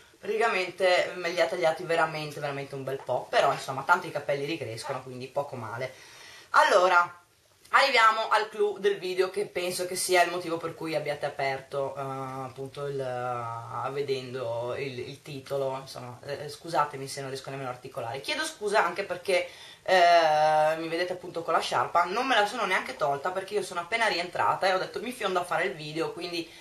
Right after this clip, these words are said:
eh, sono proprio così come lo vedete. Io non ho aggiornato, non ho aggiornato il trucco, quindi non l'ho messo a posto e sono così come, come mi, come mi vedete. Non ho apportato nessuna miglioria al mio aspetto fisico, quindi chiedo venia.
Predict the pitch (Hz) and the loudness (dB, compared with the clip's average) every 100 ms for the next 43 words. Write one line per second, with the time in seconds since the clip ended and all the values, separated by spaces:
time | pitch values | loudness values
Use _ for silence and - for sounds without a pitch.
0 | - - - 165 160 160 156 156 156 151 | -20 -12 4 6 8 8 8 8 6 6
1 | 151 156 160 226 208 202 208 190 190 180 | 4 4 0 0 0 2 0 0 -2 -2
2 | 175 165 147 135 160 160 160 151 156 160 | -2 -2 -2 -2 0 0 0 0 0 0
3 | 151 147 147 147 143 151 147 151 185 233 | 0 -4 -6 -6 -6 -4 -4 -2 4 4
4 | 214 196 196 196 208 190 185 208 196 - | 4 0 2 4 4 2 2 0 0 -4
5 | - 208 214 - 190 175 170 180 180 - | 0 2 0 -10 -10 -4 2 2 2 -2
6 | 220 220 165 139 - 185 180 - - 160 | -6 0 4 2 2 2 2 0 -4 -4
7 | 156 151 139 120 131 127 123 123 131 165 | -6 -6 -6 -6 -8 -6 -6 -6 -8 -6
8 | 160 156 143 185 180 170 151 147 135 131 | -6 -8 -6 -6 -4 -6 -4 -2 -2 0
9 | 156 156 - - - - - 185 180 180 | -2 -4 -8 -18 -18 -16 -2 2 4 4
10 | 185 180 165 160 165 160 175 165 165 180 | 0 4 4 4 -2 -8 -6 -4 -2 -2
11 | 165 156 147 147 156 156 151 160 135 - | 0 -2 0 2 4 2 -2 -8 -8 -8
12 | 151 - 123 131 - 196 196 180 - 180 | -10 -12 -12 -10 -10 -8 -6 -6 -4 -2
13 | 185 160 151 147 | 0 2 2 0